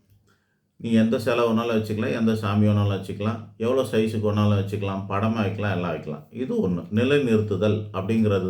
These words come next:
மட்டும்தான் இதுக்கு கட்டுப்பாடு ஒழிய, அஹ், சட்டதிட்டம் கூட வச்சுக்கலாம்,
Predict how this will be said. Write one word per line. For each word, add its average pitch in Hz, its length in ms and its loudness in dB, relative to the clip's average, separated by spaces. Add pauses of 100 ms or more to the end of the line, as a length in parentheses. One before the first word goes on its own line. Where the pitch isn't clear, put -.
மட்டும்தான் 113 520 -2
இதுக்கு 101 240 -2
கட்டுப்பாடு 98 520 0
ஒழிய, 95 280 2 (920)
அஹ், 101 200 -2
சட்டதிட்டம் 104 600 0
கூட 95 160 0
வச்சுக்கலாம், 98 560 -2